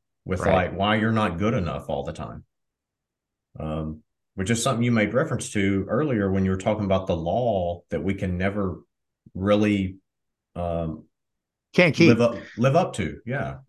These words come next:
Speaker 2: 'Cause it's, it's not just word and action, it's heart motive and
Speaker 1: Mm-hmm.
Speaker 2: thought. If it enters the heart, it's not good enough.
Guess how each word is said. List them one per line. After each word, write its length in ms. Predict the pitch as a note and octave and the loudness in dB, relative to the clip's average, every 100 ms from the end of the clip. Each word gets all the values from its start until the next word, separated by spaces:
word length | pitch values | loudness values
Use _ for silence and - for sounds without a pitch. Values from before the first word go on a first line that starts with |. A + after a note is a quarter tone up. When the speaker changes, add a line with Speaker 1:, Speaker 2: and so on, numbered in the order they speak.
| _ - | _ 0
Speaker 2:
'Cause 140 | B2 | 4
it's, 180 | B2+ - | 4 4
it's 200 | C#3+ B2 | 2 4
not 220 | D3+ D#3+ | 4 6
just 260 | D3+ C#3 A2+ | 4 2 4
word 240 | B2+ C#3 | 6 8
and 180 | A2 G2+ | 4 0
action, 400 | B2 D3+ - G#2+ | -2 -2 -4 -4
it's 300 | G2 - - _ | -6 -8 -16 _
heart 320 | - - B2+ A2+ | -6 2 4 4
motive 420 | G2 D2+ C2+ - _ - | 0 -2 -8 -14 _ -8
and 140 | E2+ | -6
Speaker 1:
Mm-hmm. 100 | D2+ | -6
Speaker 2:
thought. 300 | - F#2 E2+ - _ _ _ - | -4 -2 -2 -6 _ _ _ -6
If 200 | F#2+ G#2+ | -2 0
it 100 | F#2+ | 2
enters 320 | A2+ B2+ A#2 | 4 4 4
the 120 | A2 | 2
heart, 360 | - B2+ E3 - _ _ _ _ _ _ _ | 4 4 4 0 _ _ _ _ _ _ _
it's 220 | G#2 - | -8 -6
not 320 | A2 B2 - G2+ | -4 -4 -4 -2
good 180 | B2+ | 0
enough. 540 | C#3+ F2 D#2 - - | 2 0 -6 -14 -20